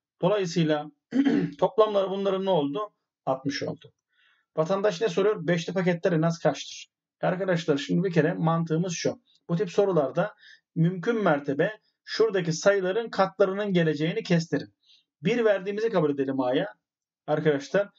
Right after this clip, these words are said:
dörde bölünmez kalan sayı. Çünkü kalan elli beştir, dörde bölünmez.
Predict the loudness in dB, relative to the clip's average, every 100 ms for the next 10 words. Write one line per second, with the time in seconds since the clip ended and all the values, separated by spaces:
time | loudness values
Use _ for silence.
0 | _ _ 0 2 0 -2 0 0 0 -2
1 | -8 0 2 2 -2 -4 -6 -6 0 0
2 | 2 2 2 0 -2 -2 -2 -2 -2 2
3 | 2 0 -2 -2 -4 -6 -8 -12